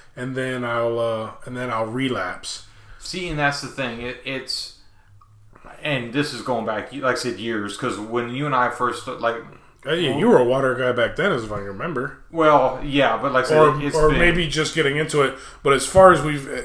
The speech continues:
Speaker 1: you know, the fir-, I think the first year of our, our friendship wasn't as close as the rest.
Speaker 2: Yeah.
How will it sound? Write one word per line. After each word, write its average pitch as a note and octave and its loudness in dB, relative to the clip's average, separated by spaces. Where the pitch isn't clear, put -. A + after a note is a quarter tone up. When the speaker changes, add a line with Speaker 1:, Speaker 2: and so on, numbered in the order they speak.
Speaker 1:
you D#3 -6
know, B2+ -6
the E3 -2
fir-, G3 4
I F#3+ 6
think G#3 0
the B2 0
first D#3 4
year C#3 2
of B2+ -2
our, A#2+ 2
our A2 -4
friendship B2 -4
wasn't A#2+ -4
as G#2 -8
close B2 -4
as A2 -8
the A2+ -2
rest. A#2 -2
Speaker 2:
Yeah. B2 0